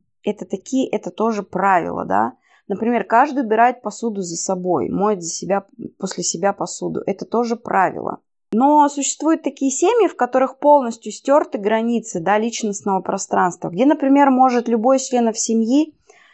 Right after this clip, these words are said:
зайти без стука другому члену семьи в комнату, взять без спроса вещь. А, особенно часто это делают родители в отношении своих детей.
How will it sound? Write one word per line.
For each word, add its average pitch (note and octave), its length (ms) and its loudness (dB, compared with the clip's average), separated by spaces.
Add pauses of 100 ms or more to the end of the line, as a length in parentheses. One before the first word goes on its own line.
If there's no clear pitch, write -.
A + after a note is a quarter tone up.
(280)
зайти A3+ 440 0
без A#3+ 200 0
стука C4 420 2
другому G3+ 480 0
члену A3 320 -2
семьи F#3+ 380 -2
в G#3+ 120 -16
комнату, F3+ 500 0
взять A3+ 500 -2
без F#3+ 400 -2
спроса A3 520 0
вещь. F3+ 720 -2 (640)
А, G3 260 2
особенно B3+ 440 0
часто B3+ 400 0
это A3+ 160 -2
делают A#3+ 380 0
родители A3 460 -2
в F#3+ 60 -6
отношении G3+ 500 -2
своих F#3 380 -6
детей. F3 600 -6